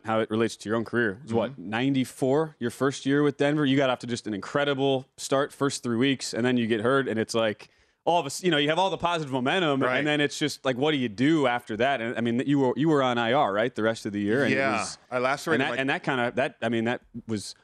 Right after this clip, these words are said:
Speaker 1: hard to come back from 'cause it was a huge knee laceration for
Speaker 2: Well,
Speaker 1: you.
Speaker 2: it was a, it was a lacerated kidney.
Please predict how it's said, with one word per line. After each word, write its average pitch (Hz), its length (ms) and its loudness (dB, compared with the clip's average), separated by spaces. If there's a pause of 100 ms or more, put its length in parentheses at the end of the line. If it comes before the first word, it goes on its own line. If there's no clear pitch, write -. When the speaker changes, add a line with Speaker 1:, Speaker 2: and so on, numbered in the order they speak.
(120)
Speaker 1:
hard 143 160 -2
to 120 60 -6
come 120 160 -4
back 160 240 0
from 156 120 0
'cause 139 160 -2
it 139 60 2
was 123 140 -2
a 120 40 -4
huge 127 280 0
knee 135 200 4
laceration 135 640 0
for 95 120 -4
Speaker 2:
Well, 160 80 4
Speaker 1:
you. 175 80 2
Speaker 2:
it - 20 2
was 143 160 -2
a, 139 80 2
it 123 80 -4
was 127 160 -2
a 113 260 2
lacerated 123 460 -2
kidney. - 360 -4